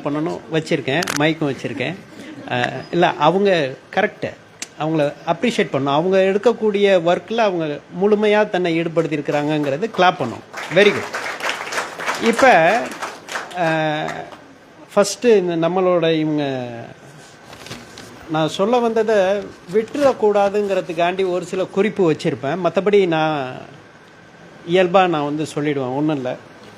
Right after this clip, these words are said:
முதல்ல இந்த தம்பதியினருக்கு மதிப்பிற்கும் போற்றுதலுக்கும் உரிய தமிழ்மணி ராஜ் மற்றும் பிரீத்தி புஷ்கரணி மேடத்துக்கு நம்ம நல்ல ஒரு கரவொலி எழுப்பணும்.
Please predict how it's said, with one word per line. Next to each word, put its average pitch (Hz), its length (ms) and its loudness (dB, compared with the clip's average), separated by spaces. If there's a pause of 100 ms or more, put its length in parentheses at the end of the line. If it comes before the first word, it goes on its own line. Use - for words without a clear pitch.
(380)
முதல்ல 180 540 2 (1040)
இந்த 156 280 -4
தம்பதியினருக்கு 160 920 0 (840)
மதிப்பிற்கும் 180 580 4
போற்றுதலுக்கும் 160 720 2
உரிய 147 420 2 (100)
தமிழ்மணி 175 540 2
ராஜ் 160 360 4 (220)
மற்றும் 143 580 -2 (280)
பிரீத்தி 196 380 2
புஷ்கரணி 151 420 0
மேடத்துக்கு 131 540 -2
நம்ம 123 220 -2 (500)
நல்ல 156 260 2
ஒரு 135 220 0
கரவொலி 147 420 4 (140)
எழுப்பணும். 135 420 -4